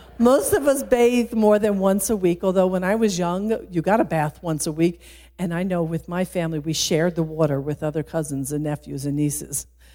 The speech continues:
But so we don't do that anymore. We usually shower more than, you, you, once a day, once every other day. Yes?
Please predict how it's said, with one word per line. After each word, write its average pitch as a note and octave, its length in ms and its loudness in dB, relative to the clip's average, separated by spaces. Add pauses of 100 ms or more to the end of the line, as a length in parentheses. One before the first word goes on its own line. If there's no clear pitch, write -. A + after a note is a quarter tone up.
(280)
But - 140 -20
so - 100 -10
we E3+ 140 -6
don't F#3+ 180 2
do A#3+ 120 2
that G3+ 120 2
anymore. E3 320 -2
We E3+ 140 -4
usually F3+ 300 -2
shower F3 560 2
more E3 400 2
than, D#3+ 200 -4
you, F#3 180 -6
you, A#3 260 -2 (180)
once A3+ 240 2
a G#3 80 0
day, F3 240 4
once D#3+ 280 0
every D3+ 180 -2
other C#3+ 120 -2
day. C3+ 200 -4
Yes? D3 480 -2